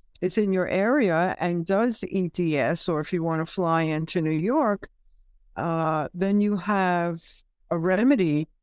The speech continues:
that is extremely powerful and acts quickly on whatever the situation is. Um, you have cancel, that's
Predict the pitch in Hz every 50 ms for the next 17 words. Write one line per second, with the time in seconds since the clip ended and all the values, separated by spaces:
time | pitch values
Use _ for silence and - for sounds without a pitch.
0 | _ _ _ _ - 180 175 175 185 170 165 170 170 - 165 160 165 170 - -
1 | - - - - - 202 220 233 247 262 262 240 226 214 202 - 202 185 165 151
2 | 143 147 151 - - 143 143 147 - - 156 156 156 107 156 170 165 - - -
3 | - - - - 190 175 - - 175 160 151 147 151 - _ - _ - _ _
4 | _ - 160 160 160 151 151 156 147 147 - _ _ _ - 165 165 165 165 165
5 | 165 156 160 151 160 165 156 - - 185 - - - 185 156 160 156 156 156 147
6 | - - 160 143 143 117 101 92 87 - - - - - _ _ _ _ _ _
7 | _ _ _ - - 180 170 165 170 170 170 165 170 165 165 165 170 165 156 -
8 | _ _ _ _ _ _ _ _ _ _ - 190 175 185 180 190 190 165 160 -
9 | - - - 220 214 202 208 220 - - 285 262 277 285 269 185 160 160 - -